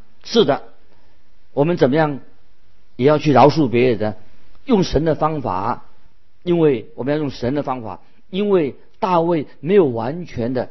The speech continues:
饶恕押沙龙，这个就造成后来押沙龙要叛变的原因。我们的神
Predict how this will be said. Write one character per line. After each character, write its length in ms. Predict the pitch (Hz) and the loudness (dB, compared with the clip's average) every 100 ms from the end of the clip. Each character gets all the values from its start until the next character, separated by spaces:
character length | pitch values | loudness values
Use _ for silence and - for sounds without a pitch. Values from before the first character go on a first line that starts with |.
| - | -8
饶 200 | 101 120 | 2 2
恕 200 | 123 123 | 2 -2
押 180 | 113 110 | -2 0
沙 160 | 110 | -2
龙， 240 | 101 85 87 - - - - - - - - | -2 -6 -8 -10 -10 -10 -10 -10 -10 -10 4
这 120 | 214 | 8
个 120 | 160 | 8
就 140 | 156 139 | 6 6
造 180 | 143 127 | 8 6
成 340 | - 107 120 | 4 -2 -2
后 220 | 131 156 | 4 6
来 140 | 113 110 | 6 4
押 180 | 123 | 2
沙 160 | 117 123 | 2 0
龙 240 | 95 92 101 | -2 -6 -8
要 180 | 127 127 | -2 -2
叛 280 | 104 151 120 | 0 0 2
变 160 | 117 113 | 2 0
的 60 | |
原 240 | 98 101 113 | 0 -2 0
因。 180 | 117 - - - - | -2 -4 -12 -12 2
我 140 | 131 | 4
们 140 | 156 202 | 6 4
的 100 | 180 | 2
神 360 | - 117 135 | 2 -2 -4